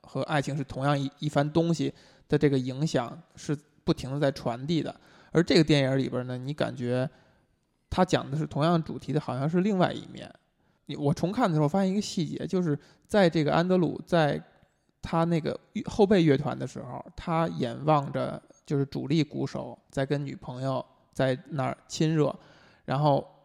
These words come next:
有一个很小的镜头交代这个，这个预备鼓手，呃，就他的主力鼓手去拨这个女朋友这耳-，耳边的这个头发，就是你感觉这个镜头的主观镜头的那个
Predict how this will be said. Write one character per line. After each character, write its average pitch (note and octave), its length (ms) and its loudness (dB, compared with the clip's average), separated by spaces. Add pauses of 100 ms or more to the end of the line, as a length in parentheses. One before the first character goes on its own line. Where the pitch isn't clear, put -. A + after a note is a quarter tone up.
(140)
有 B2+ 100 -2
一 C3+ 100 2
个 D#3+ 80 4
很 D#3+ 180 2
小 B2+ 220 0
的 C3 60 0
镜 C3+ 200 -8
头 C3+ 220 -4
交 C#3+ 240 4
代 C3+ 160 4
这 C#3 100 0
个， C3 240 -2 (300)
这 C3+ 100 -2
个 C#3 60 2
预 D3+ 100 0
备 C#3+ 160 4
鼓 C#3 160 0
手， C#3 380 -2
呃， D#3+ 80 2
就 D#3 140 10 (200)
他 - 120 2
的 E3+ 80 8
主 C#3 160 4
力 E3+ 100 10
鼓 C#3+ 160 2
手 C3+ 260 2 (360)
去 C#3+ 180 2 (340)
拨 E3+ 280 8
这 D#3 120 6
个 C#3 280 0
女 C3 100 -4
朋 - 180 -4
友 D3 80 4
这 D3 120 4
耳-， - 340 -4
耳 B2 160 -4
边 D3 180 0
的 D3 80 0 (480)
这 - 120 -8
个 D3 100 -4
头 B2+ 340 -4
发， F3+ 160 0 (460)
就 F3+ 100 0
是 D#3+ 60 4
你 D3 140 0
感 C3+ 240 0
觉 C#3+ 100 2
这 G3 160 2
个 E3 60 4
镜 D3+ 160 -2
头 C3+ 120 0
的 C#3 80 2
主 C#3 140 -6
观 C#3 160 0
镜 D3 140 -2
头 C#3 160 0
的 C#3+ 100 2
那 C#3+ 140 0
个 - 180 -2